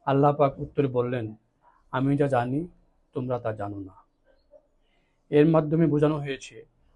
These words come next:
মানুষের মধ্যে দুর্বলতা থাকলেও মানুষের রয়েছে জ্ঞান, নৈতিকতা এবং আল্লাহর প্রতিনিধিত্বের বিশেষ ক্ষমতা।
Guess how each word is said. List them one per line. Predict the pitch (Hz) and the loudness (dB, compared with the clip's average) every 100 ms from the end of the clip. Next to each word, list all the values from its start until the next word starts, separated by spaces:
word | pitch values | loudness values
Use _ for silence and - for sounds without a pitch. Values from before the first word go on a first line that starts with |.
| _ 143 | _ -2
মানুষের | 135 151 - 180 | 0 0 -2 0
মধ্যে | 170 151 147 | 0 0 -4
দুর্বলতা | 131 147 147 151 147 | -4 -4 0 -2 -2
থাকলেও | - 123 - 156 110 - _ _ _ _ _ 131 | -10 -10 -4 -4 -4 -12 _ _ _ _ _ -4
মানুষের | 139 - 151 | -2 -2 -4
রয়েছে | 131 123 123 | -4 -6 -10
জ্ঞান, | 117 131 127 143 160 _ _ _ 123 | -10 -6 -6 -8 -16 _ _ _ -8
নৈতিকতা | 135 139 143 143 131 135 | -4 -4 -4 -4 -2 -6
এবং | 120 120 | -6 -12
আল্লাহর | 120 139 147 151 | -6 -2 2 0
প্রতিনিধিত্বের | 147 147 143 123 _ 139 - 123 113 _ _ _ | -2 -12 -12 -14 _ -20 -12 -12 -12 _ _ _
বিশেষ | 139 - 147 - | -8 -6 -8 -10
ক্ষমতা। | - 120 107 - | -16 -14 -14 -16